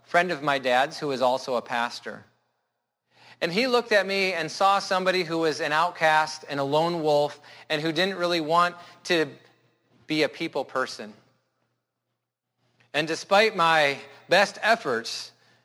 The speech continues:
to deny Norm the opportunity to disciple me, he kept finding a way to come into my life. And it was over a three-year period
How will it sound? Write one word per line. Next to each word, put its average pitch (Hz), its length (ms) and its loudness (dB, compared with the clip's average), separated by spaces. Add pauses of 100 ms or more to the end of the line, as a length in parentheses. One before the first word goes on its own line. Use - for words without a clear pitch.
(240)
to 190 120 2
deny 170 400 2
Norm 196 380 0
the 165 100 0
opportunity 160 760 0
to 139 300 -4
disciple 143 480 0
me, 127 380 -4 (580)
he 143 120 -6
kept 175 260 -2
finding 185 380 0
a 185 60 -2
way 131 460 0 (680)
to - 120 -10
come 151 180 0
into 160 160 -4
my 156 160 -2
life. 131 580 -2 (1080)
And 165 100 -2
it 190 60 2
was 175 240 -2
over 220 560 2 (1400)
a - 60 -6
three-year 185 420 -2
period 139 520 -2